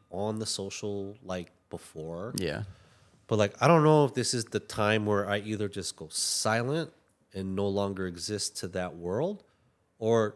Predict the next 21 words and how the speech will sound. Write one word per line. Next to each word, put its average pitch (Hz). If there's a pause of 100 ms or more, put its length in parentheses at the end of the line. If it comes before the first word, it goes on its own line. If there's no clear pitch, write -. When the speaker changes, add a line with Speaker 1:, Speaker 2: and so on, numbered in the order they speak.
(120)
Speaker 1:
do 113
I 104
take 104
the 98
time 101 (500)
to 87 (500)
exist 104
in 104
that 95
world 92
and 92
show 90 (880)
what 90
we 98
think 90
is 85 (880)
the 92
better 87 (360)
way 80
to 73
do -